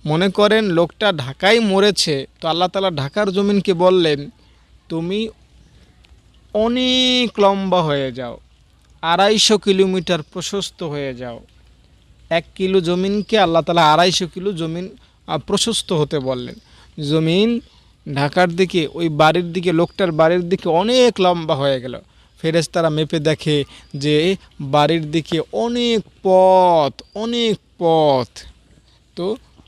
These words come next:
আর ওই এলাকার দিকে অল্প কয়েক কিলোমিটার। ফলে আল্লাহ তাআলা ফেরেশতাদের ওই তৃতীয়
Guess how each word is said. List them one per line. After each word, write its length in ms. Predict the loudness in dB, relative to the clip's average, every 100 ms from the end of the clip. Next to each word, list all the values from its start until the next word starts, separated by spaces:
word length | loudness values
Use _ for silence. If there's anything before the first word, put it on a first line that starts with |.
| _ _ -2
আর 300 | 2 4 2 -2 -4
ওই 160 | -2
এলাকার 560 | 0 2 2 2 0 0
দিকে 480 | -4 2 4 4 0 _ _ _ _ _ 2
অল্প 400 | 2 2 -4 -2
কয়েক 320 | 2 2 2 -6
কিলোমিটার। 580 | -6 -4 -2 -6 -8 -12 -12 _ _ _ _ _ _ -20 -10
ফলে 460 | 4 6 6 4 0 _ -20 _ _ _ _ _
আল্লাহ 220 | -2 0
তাআলা 520 | 0 0 2 4 2 0 _ -8 2
ফেরেশতাদের 840 | 4 4 2 0 0 2 2 2 -2 _ _ _ 0
ওই 180 | 0 0 -8 -20 _
তৃতীয় 440 | -4 -2 -2 -2